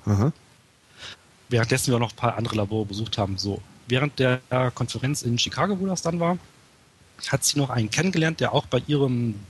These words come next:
Speaker 2: Doktorvater war, der auch da seine Promotion gemacht hat. Und der arbeitet jetzt eben als Postdoc in Stanford.
Speaker 1: Mhm.
Speaker 2: Und da kam die dann während der Tagung ins Gespräch und man sagte so am Ende,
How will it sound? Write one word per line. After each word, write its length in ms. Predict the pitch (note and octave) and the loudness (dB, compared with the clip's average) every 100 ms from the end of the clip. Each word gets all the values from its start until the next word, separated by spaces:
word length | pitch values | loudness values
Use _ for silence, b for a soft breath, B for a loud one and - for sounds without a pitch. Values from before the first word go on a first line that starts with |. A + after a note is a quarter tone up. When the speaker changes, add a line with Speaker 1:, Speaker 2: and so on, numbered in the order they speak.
| - - | -14 -2
Speaker 2:
Doktorvater 640 | E3 - F3+ F3 F3 E3+ | 0 0 0 0 2 2
war, 140 | F3 E3+ | 2 0
der 120 | A2 | -2
auch 120 | D3 | -2
da 100 | E3 | 0
seine 140 | D#3+ | -2
Promotion 400 | E3 - D#3 F3+ | -2 -2 -2 0
gemacht 280 | E3+ E3 C#3 | 2 0 0
hat. 180 | E3 D#3+ - - - B B B B B B | -2 -2 -8 -12 -10 B B B B B B
Und 180 | A#2 G2+ | -2 2
der 140 | C#3 | 4
arbeitet 240 | C3+ C#3 C3+ | 4 4 2
jetzt 140 | B2+ | 0
eben 100 | B2+ | 0
als 140 | A#2+ - | 0 2
Postdoc 400 | C3 B2+ C3 - | 2 2 0 -2
in 100 | A#2+ | -2
Stanford. 560 | - G#2 G#2+ F2+ E2 - - - | 0 0 2 -2 -4 -8 -16 -10
Speaker 1:
Mhm. 380 | F#2+ F2+ F2+ D#3 | -8 0 2 2
Speaker 2:
Und 300 | - A#2 - - - - | 2 -2 -2 -10 -16 -6
da 100 | G#2+ | -4
kam 220 | - C#3+ | 0 2
die 60 | |
dann 100 | C#3 | 2
während 140 | A#2 A#2+ | 2 0
der 80 | A#2 | 0
Tagung 200 | B2 B2 | 0 0
ins 140 | G2 | -2
Gespräch 500 | G#2+ - C#3 F#3 - | -2 0 0 0 -2
und 120 | - | -4
man 160 | C3+ A2+ | -2 -2
sagte 340 | A#2 C3 C3+ | -2 -2 -2
so 80 | A#2+ | -2
am 60 | A#2+ | 0
Ende, 160 | B2+ | 0